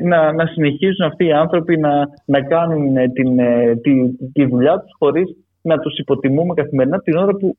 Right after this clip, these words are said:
και μέσα στην πανδημία, θυμάσαι πολύ καλά πώς τους μεταχειρίστηκε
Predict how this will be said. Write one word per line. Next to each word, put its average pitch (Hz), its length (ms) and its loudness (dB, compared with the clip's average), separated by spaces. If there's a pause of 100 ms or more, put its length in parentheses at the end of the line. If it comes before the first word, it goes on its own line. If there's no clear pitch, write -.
και 190 120 0
μέσα 220 260 0
στην 135 160 -6
πανδημία, 113 480 0
θυμάσαι 151 360 -2
πολύ 139 260 2
καλά 113 300 2
πώς 110 180 -6
τους 113 120 -8
μεταχειρίστηκε 110 880 -2